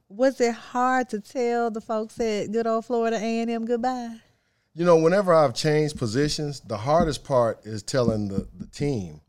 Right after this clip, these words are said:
Speaker 1: The team, yeah.
Speaker 2: You know, when I, different high schools that I may have left from or different colleges I've coached and I may have left for another opportunity. That's the hard part because the relationships are real.
Speaker 1: Mm-hmm.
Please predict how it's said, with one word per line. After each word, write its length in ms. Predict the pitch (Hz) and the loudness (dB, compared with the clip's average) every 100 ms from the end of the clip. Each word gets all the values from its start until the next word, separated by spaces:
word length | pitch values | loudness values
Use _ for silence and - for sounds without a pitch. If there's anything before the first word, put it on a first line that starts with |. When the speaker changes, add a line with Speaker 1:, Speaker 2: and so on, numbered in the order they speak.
| 165 | -20
Speaker 1:
The 80 | 151 | -20
team, 500 | - - 156 147 143 | -16 -8 -6 -6 -6
yeah. 220 | 139 - 170 _ _ | -10 -12 -16 _ _
Speaker 2:
You 100 | 107 | -4
know, 140 | 113 107 | -2 0
when 160 | 110 | 0
I, 200 | 117 117 101 _ _ _ 98 | 0 0 -2 _ _ _ -8
different 260 | 131 131 110 | -6 -4 0
high 200 | 127 127 | 2 2
schools 340 | - 110 107 | 0 -4 -4
that 100 | 98 104 | -4 -4
I 80 | |
may 140 | 104 104 | -2 -4
have 140 | 95 | -4
left 240 | 95 101 - | -4 -6 -6
from 180 | 101 92 | -6 -4
or 40 | 87 | -4
different 320 | 87 110 101 | -6 -6 -6
colleges 480 | 113 107 104 95 90 | -2 -2 -2 -6 -8
I've 160 | 90 | -10
coached 360 | - 98 95 - | -8 -8 -8 -12
and 100 | 92 | -20
I 60 | 95 | -16
may 180 | 98 | -10
have 140 | 98 90 82 _ | -8 -10 -14 _
left 240 | 101 101 - | -12 -12 -8
for 120 | 101 | -6
another 240 | 98 92 | -6 -8
opportunity. 460 | 90 82 - 98 87 | -10 -12 -18 -20 -8
That's 200 | 104 160 | -2 -2
the 100 | - 107 | -2 0
hard 280 | 120 117 | 2 2
part 280 | - 98 85 | 0 -8 -8
because 520 | 92 - 110 101 95 - _ _ _ 92 | -10 -6 -4 -4 -6 -14 _ _ _ _
the 100 | 104 | -10
relationships 840 | 101 107 135 139 117 - 113 95 | -6 0 0 0 -4 -4 -6 -4
are 80 | 101 | -6
real. 340 | 90 113 104 78 | -4 -4 -4 -8
Speaker 1:
Mm-hmm. 300 | 147 151 | -16 -20